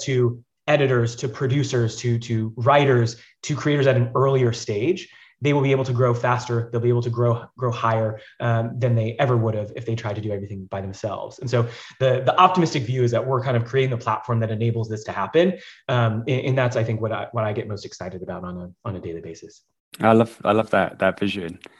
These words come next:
Speaker 2: And,
Speaker 1: Yeah.
Speaker 2: um, what about some of the other functionality in the platform as well? There's something called Pay as well.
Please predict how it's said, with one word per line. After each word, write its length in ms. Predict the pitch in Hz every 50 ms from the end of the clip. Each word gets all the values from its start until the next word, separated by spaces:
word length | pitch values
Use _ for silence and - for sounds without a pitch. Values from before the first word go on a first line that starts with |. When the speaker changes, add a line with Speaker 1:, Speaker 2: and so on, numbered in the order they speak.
| _ _ _ -
Speaker 2:
And, 380 | 117 120 123 120 117 117 110 110
Speaker 1:
Yeah. 140 | 127 117 117
Speaker 2:
um, 180 | 117 117 110 - - - - -
what 240 | 139 143 156 160
about 280 | 156 160 156 139 110 -
some 120 | - 135
of 80 | 135 127
the 40 | 135
other 140 | 127 120 -
functionality 680 | - 120 117 - - 113 110 107 104 101 - - 104 101
in 80 | 98
the 80 | 98 -
platform 400 | - 107 92 - - 101 101 98
as 100 | 98 -
well? 180 | 107 98 92
There's 280 | 92 98 98 - - - -
something 260 | - - 104 104 113
called 180 | - - 101 -
Pay 300 | - - 120 120 120 120
as 160 | 117 113 -
well. 180 | 120 117 127